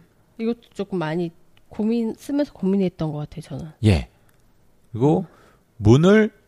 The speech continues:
Speaker 2: 잠궜다가 아니고 문을 잠갔어.
Speaker 1: 음.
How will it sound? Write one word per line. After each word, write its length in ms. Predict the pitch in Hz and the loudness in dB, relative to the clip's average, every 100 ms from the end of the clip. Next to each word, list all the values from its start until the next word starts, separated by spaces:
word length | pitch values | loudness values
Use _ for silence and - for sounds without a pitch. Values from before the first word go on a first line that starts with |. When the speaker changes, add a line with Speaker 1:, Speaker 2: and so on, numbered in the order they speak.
| _ _ _ | _ _ _
Speaker 2:
잠궜다가 880 | - - 143 147 - 113 - 143 131 | -4 0 0 -2 0 -2 2 2 4
아니고 460 | 101 90 151 190 | 2 2 2 2
문을 520 | 185 87 101 135 175 185 _ _ _ | 0 -4 -2 0 0 -4 _ _ _
잠갔어. 840 | - 117 113 113 - 82 - 156 - | -4 0 0 -2 -4 -6 -4 -6 -6
Speaker 1:
음. 560 | 185 185 175 170 165 | -10 -10 -8 -10 -10